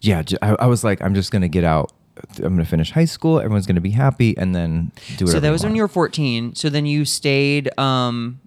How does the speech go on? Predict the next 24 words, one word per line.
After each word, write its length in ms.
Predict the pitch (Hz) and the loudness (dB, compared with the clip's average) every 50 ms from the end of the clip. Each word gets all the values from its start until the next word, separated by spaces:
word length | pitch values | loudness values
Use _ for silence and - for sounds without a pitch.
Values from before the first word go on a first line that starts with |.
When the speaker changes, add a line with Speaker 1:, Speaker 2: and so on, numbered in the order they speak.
| _ - - | _ -4 -2
Speaker 2:
incognito? 960 | 147 147 139 113 143 139 131 135 117 123 123 127 143 143 151 151 160 156 - | -2 -2 -2 -2 -2 -2 -2 0 0 -2 0 2 2 2 2 0 -2 -2 -2
Speaker 1:
Incognito, 680 | - 180 185 - 185 196 196 175 160 156 151 143 143 135 | -2 -2 0 0 0 0 2 2 2 2 2 2 2 2
but 240 | 120 127 151 - - - - | 2 0 -2 -2 -4 -10 -12
I, 220 | - - - - _ - - - - - - - | -12 -12 -18 -20 _ -16 -14 -12 -12 -10 -6 -2
I 120 | - 127 | 2 2
was 200 | 135 143 143 123 - | 4 4 2 2 2
out 220 | - 127 147 - - | 0 2 2 0 2
to 120 | - 139 | 2 0
a 60 | 127 | 2
few 160 | - 123 117 | 2 2 0
friends 260 | 107 - 110 98 90 92 | 2 2 0 0 2 0
in 80 | 85 | 0
high 140 | 82 85 82 | 0 0 -2
school. 260 | 80 - - - - | -2 -4 -4 0 0
Speaker 2:
Okay. 520 | 156 160 170 147 123 110 90 104 135 139 - - | 2 2 4 2 2 2 0 -2 -4 -6 -8 -6
Did 120 | - 143 143 | -4 0 2
you 60 | 147 | 2
go 60 | 147 | 2
to 40 | 135 | 2
Speaker 1:
Yeah. 20 | - | 2
Speaker 2:
public 240 | 143 123 131 127 | 0 -2 -2 -2
high 100 | 131 123 117 | -2 -4 -4
school? 240 | - - 160 156 - | -4 -4 -4 0 2
Speaker 1:
Yeah. 260 | 87 71 58 50 - | 2 2 0 -2 -6